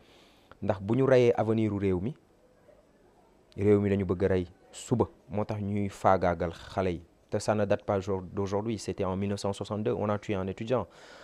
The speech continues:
En deux mille deux, on a tué, en deux mille un, Balla Gaye, l'étudiant, a été assassiné.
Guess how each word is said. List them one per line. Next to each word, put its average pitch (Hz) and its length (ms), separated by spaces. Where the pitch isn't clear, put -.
En 92 280
deux 98 180
mille 101 300
deux, 90 1400
on 98 160
a 95 140
tué, 98 240
en 104 100
deux 113 140
mille 117 160
un, 110 100
Balla 101 220
Gaye, 92 180
l'étudiant, 92 340
a 85 120
été 85 240
assassiné. 139 640